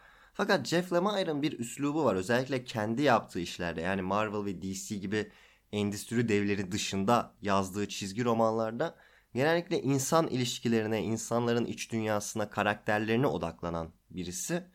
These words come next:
Ve bu çizgi romanda da bu var. Yani "Ben süper kahraman sevmiyorum, okumayayım." diye düşünmeyin. Çünkü gerçekten, e, biraz bu işin hani, e, sorgulamasını yapan, süper kahramanları eleştiren, süper kahraman türünün tuhaflıklarıyla oynayan bir seri. Ama en önemli özelliği, özellikle yeni başlayacak bir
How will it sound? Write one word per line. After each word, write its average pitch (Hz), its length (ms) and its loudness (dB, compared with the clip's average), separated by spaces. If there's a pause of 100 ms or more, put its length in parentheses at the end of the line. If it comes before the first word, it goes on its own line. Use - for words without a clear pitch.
(340)
Ve 156 120 -2
bu 190 160 4
çizgi 151 280 -2
romanda 143 360 4
da 101 80 2
bu 90 120 0
var. 82 180 0
Yani 101 340 2
"Ben 117 180 4
süper 120 400 -2
kahraman 120 400 2
sevmiyorum, 117 520 0
okumayayım." 120 500 0
diye 113 200 0
düşünmeyin. 143 580 -6 (440)
Çünkü 127 300 -4
gerçekten, 135 680 2 (300)
e, 92 320 -4
biraz 117 320 2
bu 120 100 0
işin 123 320 -4
hani, 117 400 0 (640)
e, 104 160 -2
sorgulamasını 117 760 2
yapan, 98 260 4
süper 104 400 -2
kahramanları 104 540 0
eleştiren, 98 560 -2
süper 98 360 -4
kahraman 104 420 0
türünün 104 320 -4
tuhaflıklarıyla 104 840 -2
oynayan 95 600 2
bir 87 40 -8
seri. 101 460 -4
Ama 147 340 4
en 156 160 2
önemli 113 400 2
özelliği, 98 580 2
özellikle 98 340 -4
yeni 87 280 0
başlayacak 87 540 -2
bir - 260 -10